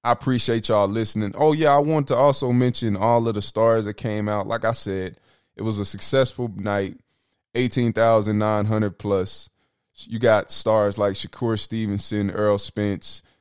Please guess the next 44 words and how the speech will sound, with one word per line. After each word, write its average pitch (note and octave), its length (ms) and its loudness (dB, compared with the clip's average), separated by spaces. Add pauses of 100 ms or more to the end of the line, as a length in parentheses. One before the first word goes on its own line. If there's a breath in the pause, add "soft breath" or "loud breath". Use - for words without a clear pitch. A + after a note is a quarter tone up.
(120)
Man, A#2+ 200 2
you D#3+ 120 0
even C3 200 4
had A2+ 200 6
Madonna G2+ 540 4
in F2+ 140 0
that E2+ 140 -4
damn E2+ 300 -6
thing, F2 320 -6
man. F2+ 280 -6
Like, D#2+ 280 -8
Tank D3 320 -2
bring A2+ 200 0
'em F#2+ 140 -4
out, - 260 -4
bro. F#2 280 -8 (200)
And F2+ 140 -12
like G#2 260 0 (560)
Ellaby A#2+ 360 2
said, A#2 360 -2
man, F#2+ 260 -4
Tank, C#3+ 360 -2 (840)
Tank D#3+ 260 4
bring D3 220 2
'em C3 100 0
out. C#3+ 320 2 (200)
Tank D3+ 260 -2
don't B2+ 120 4
be B2 80 0
going A#2+ 240 4
to A2 60 2
none A#2+ 220 2
of G#2 60 2
these A2+ 180 0
dudes' F2+ 280 -4
fights. - 480 -6
You G2+ 120 -4
know G#2+ 100 0
what G#2 80 0
I G#2 40 0
mean? G#2+ 340 -2
Maybe A2 320 2
Earl G#2+ 340 4
and F2 240 -4